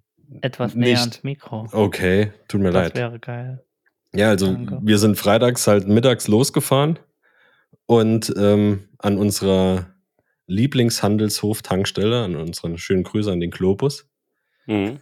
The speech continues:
Speaker 2: ähm, kam eine Tankstelle, äh, eine Tanksäule neben mir, wirklich eine, ein, eine Frau vorgefahren, blond und aufgebrezelt. Wie gesagt,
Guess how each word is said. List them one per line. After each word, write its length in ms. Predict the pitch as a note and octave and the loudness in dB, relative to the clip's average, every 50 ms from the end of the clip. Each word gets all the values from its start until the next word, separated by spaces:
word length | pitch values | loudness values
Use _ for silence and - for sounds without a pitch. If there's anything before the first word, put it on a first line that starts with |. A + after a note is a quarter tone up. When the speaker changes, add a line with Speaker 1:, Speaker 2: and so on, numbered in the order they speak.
| _ _ _ _ - | _ _ _ _ 0
Speaker 2:
ähm, 440 | A2+ A2 A2 G#2+ A2 G#2+ G2+ F#2+ - | 2 2 4 4 2 0 -2 -4 -4
kam 260 | - - G#2+ G#2 A2 A#2 | -2 0 2 2 2 4
eine 140 | A2+ G#2 | 2 2
Tankstelle, 580 | - - G#2 G#2+ A2+ - - A2+ G#2+ G#2+ A2 A2 - F#2 G2 | 2 0 0 0 -2 -2 -2 -2 -2 0 -2 -2 -2 0 0
äh, 40 | F#2+ | 0
eine 160 | F#2+ F#2+ F#2 | 0 0 0
Tanksäule 540 | - A2 A#2 A#2+ - - G2+ G2 G2 F#2 F2+ | 0 -2 -2 -2 -2 0 0 2 2 2 0
neben 360 | F#2+ G2+ B2+ C#3 B2+ G2+ F2+ | 2 2 0 0 0 -2 -2
mir, 360 | F2+ F2+ F#2 G2 A2+ A2 - _ _ _ _ _ _ _ _ _ _ _ _ _ _ _ _ _ _ _ | -2 -2 -2 -4 -4 -8 -12 _ _ _ _ _ _ _ _ _ _ _ _ _ _ _ _ _ _ _
wirklich 760 | - F#2 A2+ B2 B2 B2 - A#2 A#2 A#2+ - - - - _ _ _ _ _ _ | -6 0 0 0 0 0 0 0 0 0 -2 -4 -8 -12 _ _ _ _ _ _
eine, 480 | - F2+ G2+ G#2 G#2 G2 G2 G2 F#2+ - - | -6 -2 0 2 2 2 2 0 0 -2 -4
ein, 460 | G2 F#2+ F#2+ G2 F#2+ F2+ F2+ F2+ _ _ _ _ _ _ _ _ _ _ _ _ | -2 -2 0 0 -2 -2 -6 -8 _ _ _ _ _ _ _ _ _ _ _ _
eine 120 | - G2+ F#2 | -4 -4 -4
Frau 400 | - - - F#2+ F#2+ G#2 A2+ A#2+ | -4 -4 -2 2 4 4 4 2
vorgefahren, 840 | A#2+ - - G#2+ G#2+ G2+ G#2+ - - - G#2+ G#2+ G#2+ A2+ A#2 A2+ - _ _ _ _ _ _ | 2 2 4 4 4 2 0 -4 -2 0 0 2 2 0 -2 -4 -6 _ _ _ _ _ _
blond 540 | - - G#2+ A2 A2 A#2 A#2+ B2 B2 - - _ _ _ _ _ _ _ | -2 2 2 4 4 4 2 0 -2 -6 -16 _ _ _ _ _ _ _
und 160 | - A#2 A2 | -4 -4 -2
aufgebrezelt. 920 | - G#2 G#2+ G#2+ - - F#2+ - - F2+ E2 D#2+ - - D#2 C#2+ - - _ _ - - _ - | 0 0 0 0 0 -2 -6 -4 -2 -4 -4 -4 -4 -8 -10 -10 -12 -18 _ _ -20 -16 _ 0
Wie 100 | A#2+ A#2+ | 2 2
gesagt, 420 | A#2+ A#2 A#2 G#2+ F#2 - - - | 4 4 2 2 0 -2 -8 -16